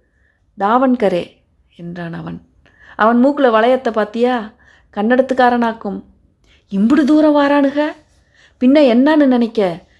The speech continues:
சில சமயம் நாக்பூர் சரக்கு இறங்கும் பாத்துக்கோ. இதுக்கும் அதுக்குண்டான கணக்குகள் உண்டு. நீ இஞ்ச நின்னுக்கட. வேய் வண்டி மேல கண்ணு மாறாம பாத்துக்கிடணும். கேட்டேரா? கல்லணுவ அலையுதானுக." வண்டி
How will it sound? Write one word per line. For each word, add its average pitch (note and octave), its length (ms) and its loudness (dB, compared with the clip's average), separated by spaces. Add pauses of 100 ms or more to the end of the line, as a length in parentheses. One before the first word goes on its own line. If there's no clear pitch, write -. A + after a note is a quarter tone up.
(120)
சில A3 220 -6
சமயம் A#3 400 0
நாக்பூர் B3 340 0
சரக்கு C4 420 0
இறங்கும் B3+ 300 2
பாத்துக்கோ. A3+ 600 -2
இதுக்கும் B3+ 500 0
அதுக்குண்டான A#3+ 540 0
கணக்குகள் A3+ 540 0
உண்டு. G3 480 -2 (340)
நீ C4 260 2
இஞ்ச C4 160 4
நின்னுக்கட. C4 540 2 (380)
வேய் D4 200 4
வண்டி B3+ 260 2
மேல C4 440 0
கண்ணு A#3+ 300 2
மாறாம C4+ 400 2
பாத்துக்கிடணும். A#3 760 -2
கேட்டேரா? B3+ 580 0 (360)
கல்லணுவ B3+ 460 2
அலையுதானுக." A3+ 800 0 (1080)
வண்டி G3+ 420 -4